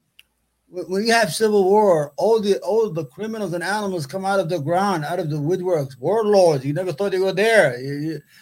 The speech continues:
you, the people who started, lose that, uh, the, the, the narrate-, the narrator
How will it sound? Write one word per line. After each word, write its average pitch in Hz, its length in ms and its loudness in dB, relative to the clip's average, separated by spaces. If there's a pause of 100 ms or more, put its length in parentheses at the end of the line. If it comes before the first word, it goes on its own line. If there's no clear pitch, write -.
(160)
you, 226 280 -4
the 202 120 2
people 220 380 -4
who 190 80 -2
started, 202 560 0 (640)
lose 220 240 -4
that, 196 240 4
uh, 170 280 2
the, 151 140 -2 (280)
the, 147 320 -2
the 143 100 -2
narrate-, 185 480 0
the 156 100 -6
narrator 160 760 0